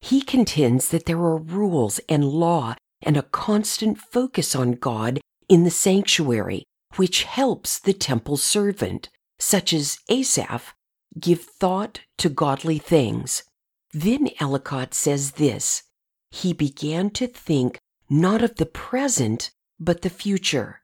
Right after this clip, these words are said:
not of the advantages of sin, but its consequences." I suppose that's exactly what happens when we get outside our heads, beyond the trappings of the flesh, and focus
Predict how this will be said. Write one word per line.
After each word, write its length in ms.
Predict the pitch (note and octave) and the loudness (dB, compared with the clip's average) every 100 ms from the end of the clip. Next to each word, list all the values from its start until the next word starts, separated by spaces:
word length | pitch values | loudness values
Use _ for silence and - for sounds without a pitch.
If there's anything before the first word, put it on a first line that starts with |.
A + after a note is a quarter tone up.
| _ _ _ _ - | _ _ _ _ 0
not 360 | D#3 F3+ G#3+ | 2 2 0
of 140 | G#3+ - | -4 -4
the 200 | D#3 C#3+ | -2 -2
advantages 1000 | C3 B2 C#3 E3+ A#3+ - D3+ C#3 A#2+ - | -2 -2 0 2 0 -2 -2 -2 -2 -4
of 120 | A#2 | -2
sin, 600 | - - B2 A2+ A2 C#3 - _ _ _ _ | 0 2 2 2 -2 -4 -10 _ _ _ _
but 160 | - A#2+ | -2 0
its 220 | A#2+ - | -2 -4
consequences." 1200 | - F3+ E3 - - - A#2 G#2 G#2+ F#2 - - - _ _ _ _ _ _ _ _ | -4 0 0 0 -6 -4 -4 -2 -6 -6 -6 -8 -10 _ _ _ _ _ _ _ _
I 100 | G3+ | -2
suppose 540 | G3 A3 - C#4+ D4 | 2 0 0 0 0
that's 300 | - D#3+ - | 0 -2 -2
exactly 760 | - G3 - - G#3+ C4 - C#3+ | -6 -2 -2 0 0 0 -2 -2
what 220 | A2 C3 | -2 -4
happens 640 | - C3 G#2+ B2 A#2+ C3+ - _ _ | -4 -6 0 2 4 2 -4 _ _
when 200 | E3+ D#3 | 2 4
we 200 | E3+ F#3+ | 0 -2
get 280 | F3 C3+ - | -2 -4 -6
outside 540 | - F#3+ A#3+ - A3 A3+ | -4 -4 -4 -2 -2 0
our 160 | A#3 | -2
heads, 540 | G#3+ C3+ A#2+ G#2+ C#3 - _ _ - | -4 -4 -2 -2 -4 -6 _ _ -6
beyond 480 | D3 D#3+ D#3+ F#3 A3 | -4 0 2 2 2
the 80 | A#3+ | 0
trappings 640 | - A3 G#3 G#3 A3 G#3+ | -2 -4 -4 -2 -2 0
of 160 | A#3 - | -4 -4
the 80 | A#3 | -6
flesh, 600 | - D3 B2 A#2 - - _ _ _ - | -6 -4 -2 -2 -4 -4 _ _ _ -2
and 220 | F3+ F3 | 0 0
focus 760 | - - B3 B3 B2+ A#2 - | -4 -2 -2 -2 -4 -4 -4